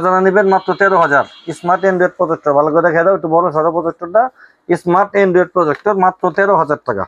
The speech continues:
এখানে দেখেন একটা প্রজেক্টর আমি আন-, আনতেই তো পারতেছি না, জায়গাই তো নাই। এটা কত মডেল? থ্রি জিরো ফোর টু, মাত্র ষোলো হাজার, হাজার টাকা, শোরুমে আসলে ষোলো হাজার।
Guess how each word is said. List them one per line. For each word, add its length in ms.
এখানে 220
দেখেন 260
একটা 220
প্রজেক্টর 400
আমি 180
আন-, 220
আনতেই 300
তো 100
পারতেছি 360
না, 60
জায়গাই 360
তো 120
নাই। 120
এটা 180
কত 120
মডেল? 220
থ্রি 260
জিরো 160
ফোর 120
টু, 80
মাত্র 200
ষোলো 260
হাজার, 220
হাজার 240
টাকা, 200
শোরুমে 320
আসলে 180
ষোলো 220
হাজার। 240